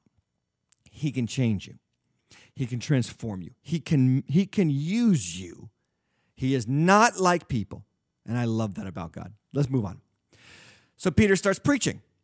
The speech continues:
And in verse thirty-six, he says, "As for the word he sent to Israel, preaching good news," and I love this, "good news of what? Of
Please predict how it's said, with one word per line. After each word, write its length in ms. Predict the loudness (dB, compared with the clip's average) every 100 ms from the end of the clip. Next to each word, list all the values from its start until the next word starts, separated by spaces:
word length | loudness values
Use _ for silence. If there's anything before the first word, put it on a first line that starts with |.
| _ _ _ _ _ -4
And 200 | 2 2
in 80 | 4
verse 180 | 4
thirty-six, 340 | 4 2 0 -2
he 100 | -2
says, 160 | -2 0
"As 260 | 0 0
for 80 | -2
the 80 | -2
word 320 | 2 2 0
he 180 | -4 -4
sent 280 | 0 0 0
to 120 | 2
Israel, 380 | 2 2 -4 -10 _ _ _ -20 _
preaching 640 | 2 4 4 2 0 -4 0
good 340 | 8 10 10 4
news," 800 | 2 8 10 10 10 8 4 -2 -4
and 120 | -2
I 40 |
love 280 | 0 0 2
this, 260 | 0 -2 -4
"good 260 | 0 2
news 180 | 2 2
of 140 | 2
what? 160 | 2 0
Of 200 | 0 -2